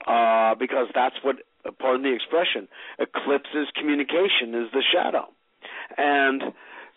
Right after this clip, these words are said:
so when we're invited to stand in the light and be honest and honorable there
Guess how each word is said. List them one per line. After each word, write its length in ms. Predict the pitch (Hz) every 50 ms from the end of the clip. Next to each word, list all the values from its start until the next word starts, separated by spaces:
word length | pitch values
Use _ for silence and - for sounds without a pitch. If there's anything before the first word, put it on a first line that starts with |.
| - - - -
so 160 | 175 160 151
when 220 | 143 151 151 147 143
we're 140 | 143 139
invited 560 | 139 131 120 120 139 160 190 190 170 139 120 -
to 140 | - 139 131 - - -
stand 380 | - 127 117 156 147 151 147
in 100 | 143 127
the 80 | 131 143
light 460 | 131 123 123 127 127 139 156 151 -
and 260 | 123 120 120 117 117 113
be 200 | 127 131 127 123 - -
honest 460 | - 117 120 131 143 151 147 - -
and 180 | - 120 113 117
honorable 640 | 117 107 123 151 175 190 196 170 127 113 110 107
there 340 | 92 98 92 90 95 113 117